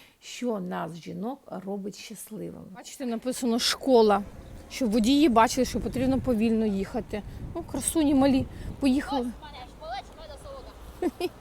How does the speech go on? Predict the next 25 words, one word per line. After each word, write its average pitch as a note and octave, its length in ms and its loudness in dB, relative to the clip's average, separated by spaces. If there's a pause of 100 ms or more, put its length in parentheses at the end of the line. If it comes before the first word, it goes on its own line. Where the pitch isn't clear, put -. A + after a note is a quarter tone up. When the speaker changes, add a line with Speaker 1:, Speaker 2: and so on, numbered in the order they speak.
(480)
Speaker 2:
Артисти. A#3 720 0 (400)
Я B3+ 100 4
не C4 100 8
знала, C4 180 8
що - 80 -4
такі - 160 -2
маленькі B3 420 4
можна A#3+ 280 2
водити. A3 420 -2 (960)
Каже, C4 180 0
«А C#4+ 60 -2
хто A4+ 240 4
кого F4+ 240 8
питає, A#3 460 6
Юля? G3 220 -4
Хто D#4 380 0
кого B3 300 -2
питає?» G#3+ 440 -8 (480)
Знаєте, B3 260 2
я A3+ 240 2
не G#3+ 160 0
вдягала G#3+ 420 0
лівчика. - 480 -6 (200)
Так A3 140 -8
добре. G#3 340 -4